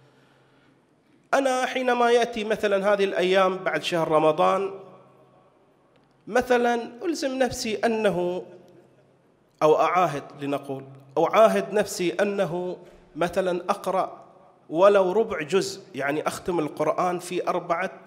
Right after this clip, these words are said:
شهور، أضعف الإيمان. هذا أمر ميسر، غير أنه لا أقول مثلًا سوف أقرأ جزءا من القرآن يوميًا كما كنت في شهر رمضان،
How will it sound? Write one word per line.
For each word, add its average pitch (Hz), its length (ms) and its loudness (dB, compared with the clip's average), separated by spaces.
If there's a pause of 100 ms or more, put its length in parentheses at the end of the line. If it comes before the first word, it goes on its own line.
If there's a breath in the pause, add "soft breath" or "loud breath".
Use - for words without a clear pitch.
(260)
شهور، 170 560 0 (600)
أضعف 151 360 -2
الإيمان. 127 480 -12 (260)
هذا 254 240 -6
أمر 240 220 -2
ميسر، 190 640 -4 (800 soft breath)
غير 247 220 0
أنه 208 380 0
لا 202 140 4
أقول - 520 -6
مثلًا 165 600 0
سوف 185 400 0
أقرأ 156 520 0
جزءا 226 640 0 (340 loud breath)
من 165 100 0
القرآن 185 560 2
يوميًا 190 480 6
كما 214 340 2
كنت 190 240 -2
في 185 100 -4
شهر 175 220 -4
رمضان، 190 560 0